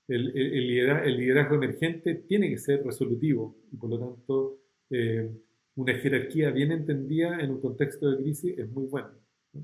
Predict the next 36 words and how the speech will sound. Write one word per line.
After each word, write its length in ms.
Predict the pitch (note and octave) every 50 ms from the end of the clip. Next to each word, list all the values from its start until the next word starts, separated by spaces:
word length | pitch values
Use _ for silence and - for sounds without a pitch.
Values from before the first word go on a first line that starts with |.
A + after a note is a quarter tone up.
| - _ _ -
Eh, 100 | B2+ A#2 -
funciona. 500 | - B2 A2 - - D3+ C3 A#2+ - - - _ _ _ _ _ _ _ _ _ - - - _ _ _ _ _ -
Luego, 320 | B2+ C3+ C#3+ E3 F#3 F#3
en 100 | E3+ D3 D3
un 80 | C#3+
sistema 720 | C#3+ D3 C#3+ - - E3 E3 E3 E3 E3 D#3+ D#3+ D#3+ D#3 D3+
complejo, 540 | D3+ C3+ A#2+ - - G3 G#3 G3+ G3+ F3+ F#3
uno 300 | F#3 F3+ D#3+ D3 D3+ C#3+
puede 200 | D3 D3+ D3+ D3+
decir, 300 | D3 D3 - F3 E3 D#3+
"Mira, 280 | F3 F#3+ E3 C#3+ C3+ C3
la 120 | C3 A2+
jerarquía 560 | - - C3 C3+ C3 C3+ - - D#3+ D#3+ D#3+
es 120 | D#3 C3+ A2 -
útil 380 | G#3+ - - D#3+ G3 - - -
para 200 | D3 C3+ D3 D#3+
habilitar 600 | D3+ C#3 B2 C3 C3 B2+ B2+ - E3+ F#3+ G#3 D#3+
bordes 580 | E3+ A3 A3+ - - - D3 F3+ - - - - _ _ _ _ _ _ _ _ _ _ -
para 220 | C3+ C3 C#3 C3+
poder 320 | C3+ C#3 D3 D3+ D3+ - -
experimentar", 760 | - - - - - C#3 C3 A#2+ A#2+ A#2 A2 - A#3 G#3 - - - - - _ _ _ _ _ _ -
¿no? 160 | D#3+ D#3 F3+ - _ _ _ _ _ _ _ -
Y 80 | C#3 C3+
eso 160 | C3 - D#3
también 260 | C#3+ C#3 D3 E3+ E3
tiene 160 | F3 F3 F3
un 80 | E3+ D#3
valor 300 | C#3+ C#3 E3 G#3 G3+ -
muy 300 | G#2+ B2 B2+ C3 B2+ A#2+
grande, 540 | B2+ D#3 D#3+ C#3+ B2 A#2+ A#2 B2 C#3+ - - - - _ _ _ _ _
y 80 | - B2+
si 140 | - - C3
es 100 | - -
que 60 | C#3
el 160 | C3 B2+ C#3
líder, 460 | F3 G3+ F3+ C#3+ C3 - - - -